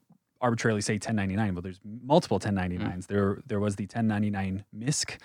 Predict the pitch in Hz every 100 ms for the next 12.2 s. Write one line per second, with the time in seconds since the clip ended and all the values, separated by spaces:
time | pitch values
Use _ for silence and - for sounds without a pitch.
0 | - - _ - 107 101 107 104 101 113
1 | 107 104 101 98 98 117 113 98 - 120
2 | 147 160 - - - 117 135 147 123 104
3 | 110 107 - 110 101 - - 131 117 98
4 | 113 107 95 98 - 101 110 113 110 95
5 | - 107 110 107 104 - 104 - 107 107
6 | 104 98 - - 104 104 95 98 101 98
7 | 92 - - _ _ _ _ _ - 117
8 | 107 107 101 98 101 98 107 101 95 101
9 | 110 - 117 104 98 95 107 104 92 92
10 | 92 92 92 - - 95 - 98 - 98
11 | 87 - - 101 101 110 101 85 - -
12 | 160 113